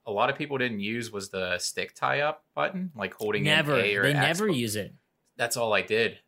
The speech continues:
Speaker 1: Um, get close to somebody, just tie up somebody's stick, and, and it wouldn't get through.
Speaker 2: Yep.
Speaker 1: Um, so I didn't mind the forces.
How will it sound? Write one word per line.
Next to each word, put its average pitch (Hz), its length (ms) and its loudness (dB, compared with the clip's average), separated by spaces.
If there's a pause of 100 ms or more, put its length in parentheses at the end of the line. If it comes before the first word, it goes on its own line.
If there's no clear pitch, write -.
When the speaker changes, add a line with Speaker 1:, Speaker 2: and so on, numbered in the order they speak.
(220)
Speaker 1:
Um, 98 420 -2 (100)
get 110 180 -2
close 113 300 -2
to 113 80 -6
somebody, 113 480 -2
just 107 240 -8
tie 101 140 2
up 101 100 -2
somebody's 98 400 -4
stick, - 320 -4
and, 107 100 -4
and 113 160 -8
it 107 100 -4
wouldn't 110 240 -2
get 92 200 -6
through. 127 320 -4 (560)
Speaker 2:
Yep. 104 100 0
Speaker 1:
Um, 95 360 -2 (680)
so 101 560 2 (400)
I 110 160 6
didn't 127 220 2
mind 95 360 0
the 107 80 -12
forces. 107 680 -4